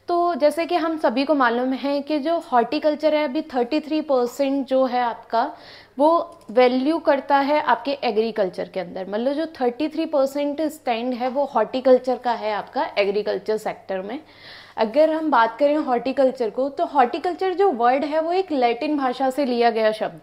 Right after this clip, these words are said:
है। ये लैटिन वर्ड है जो कि दो शब्दों से मिलके बना है आपका। पहला है आपका हॉर्टस, जिसका मतलब होता है garden and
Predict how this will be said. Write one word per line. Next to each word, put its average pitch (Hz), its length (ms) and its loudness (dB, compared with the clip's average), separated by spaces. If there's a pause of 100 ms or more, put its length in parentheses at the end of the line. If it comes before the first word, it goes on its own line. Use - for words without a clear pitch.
है। - 440 -16 (240)
ये 339 100 2
लैटिन 294 500 4
वर्ड 294 260 0
है 311 160 -2
जो 311 160 -4
कि 359 140 0
दो 302 260 2
शब्दों 302 380 0
से 320 140 0
मिलके 269 360 2
बना 208 260 0
है 220 220 -6
आपका। 208 300 -4
पहला 277 480 -6
है 320 240 -2
आपका 311 240 -2
हॉर्टस, 269 640 0
जिसका 262 360 -4
मतलब 320 240 -2
होता 294 180 0
है 277 100 0
garden 220 400 6
and 285 180 0